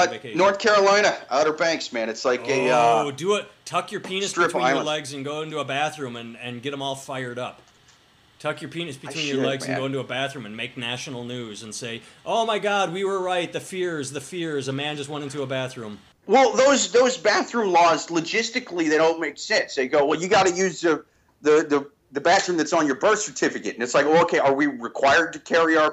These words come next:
Speaker 2: birth certificates with
Speaker 1: Exactly.
Speaker 2: us?" No, then I'll use whatever bathroom I want.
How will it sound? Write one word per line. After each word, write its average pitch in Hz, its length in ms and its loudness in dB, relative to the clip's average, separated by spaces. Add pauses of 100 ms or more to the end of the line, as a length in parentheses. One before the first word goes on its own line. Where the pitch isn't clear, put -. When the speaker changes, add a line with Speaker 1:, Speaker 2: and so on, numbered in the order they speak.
(120)
Speaker 2:
birth 156 200 2
certificates 135 540 0
with 175 140 -2
Speaker 1:
Exactly. 202 60 -2
Speaker 2:
us?" 233 180 -4
No, 208 260 4 (280)
then 233 100 6
I'll 240 100 6
use 233 200 0
whatever 208 260 4
bathroom 190 400 2
I 151 80 4
want. 139 300 0